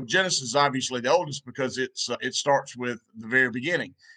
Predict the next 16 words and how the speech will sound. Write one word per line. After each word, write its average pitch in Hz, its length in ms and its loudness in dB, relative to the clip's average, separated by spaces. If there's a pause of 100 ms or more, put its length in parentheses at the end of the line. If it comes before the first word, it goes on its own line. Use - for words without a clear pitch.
(120)
In 147 100 2
all 180 180 6
actuality, 165 600 2
chronologically 160 880 0
wise, 117 380 2
and 127 340 -6
when 151 220 0
the 139 80 -12
book 143 280 0
was 120 160 -10
written, 165 380 0 (320)
Job 190 440 2 (120)
is 151 160 -6
an 143 180 -2
older 151 380 2
book 151 320 2